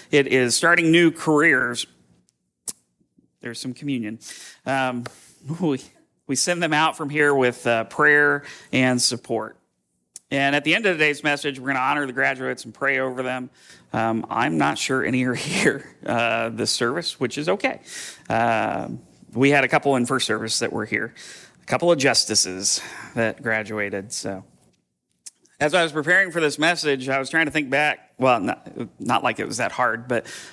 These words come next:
uh, I graduated, uh, twenty-five years ago <laughs> this year. It would have been twenty-five years ago yesterday is when I graduated high school. Way back in ninety-seven, before any of our, uh, graduates had been born.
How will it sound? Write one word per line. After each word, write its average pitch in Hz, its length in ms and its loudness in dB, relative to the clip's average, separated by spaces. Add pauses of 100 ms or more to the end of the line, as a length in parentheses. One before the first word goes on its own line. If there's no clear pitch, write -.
uh, 113 60 -2
I 117 240 4
graduated, 143 800 4
uh, 123 160 2
twenty-five 156 680 2
years 139 300 2
ago 117 500 2 (160)
<laughs> - 180 -20
this 135 240 4
year. 113 420 2 (360)
It 131 60 0
would 139 160 4
have 139 80 0
been 135 140 -2
twenty-five 160 380 2
years 147 220 0
ago 135 180 0
yesterday 120 640 -2
is 98 140 -14
when 120 120 -2
I 117 40 -2
graduated 117 480 -4
high 117 160 -4
school. 110 480 -12 (540)
Way 139 120 -4
back 147 240 -2
in 131 100 -2
ninety-seven, 127 880 -6 (100)
before 143 460 2
any 151 300 0
of 143 320 -4
our, 127 340 0
uh, 123 140 -2
graduates 120 680 -4
had 113 200 -6
been 113 160 -4
born. 110 420 -6